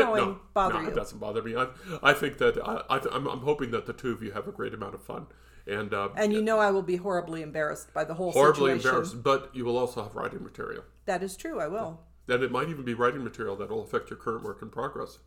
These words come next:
Speaker 2: Something to mull about.
Speaker 1: That is true.
Speaker 2: Okay. Uh, I think that we've embarrassed Cece enough here. And, uh,
Speaker 1: Oh, we'll have more to come.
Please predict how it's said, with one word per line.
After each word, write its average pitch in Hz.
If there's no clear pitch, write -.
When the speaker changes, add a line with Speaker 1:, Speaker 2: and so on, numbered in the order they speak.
Speaker 2:
Something -
to -
mull 120
about. -
Speaker 1:
That 175
is 190
true. 311
Speaker 2:
Okay. -
Uh, -
I 180
think 175
that 127
we've 123
embarrassed 110
Cece 110
enough 107
here. 196
And, 113
uh, -
Speaker 1:
Oh, 226
we'll 262
have 277
more 233
to 247
come. 180